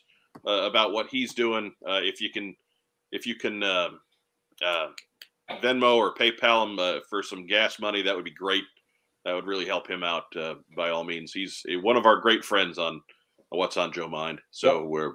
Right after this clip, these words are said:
Speaker 1: we're, we're happy that he's doing what he needs to do,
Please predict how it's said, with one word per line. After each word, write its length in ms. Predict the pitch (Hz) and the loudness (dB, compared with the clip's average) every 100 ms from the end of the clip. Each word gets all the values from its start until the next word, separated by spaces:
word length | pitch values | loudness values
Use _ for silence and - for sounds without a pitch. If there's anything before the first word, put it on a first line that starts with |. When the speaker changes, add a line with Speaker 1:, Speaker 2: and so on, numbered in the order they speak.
| - | -6
Speaker 1:
we're, 460 | 69 76 85 85 - | -8 -6 -4 -4 -2
we're 140 | 95 | 0
happy 360 | 92 113 113 107 | 6 6 6 2
that 140 | 98 | 0
he's 200 | 107 104 | -2 -4
doing 260 | 110 110 98 | -2 -2 -2
what 140 | 90 | -2
he 100 | 120 | 0
needs 240 | 113 110 - | 0 -2 -6
to 160 | 95 | -4
do, 280 | 95 101 92 | 0 2 0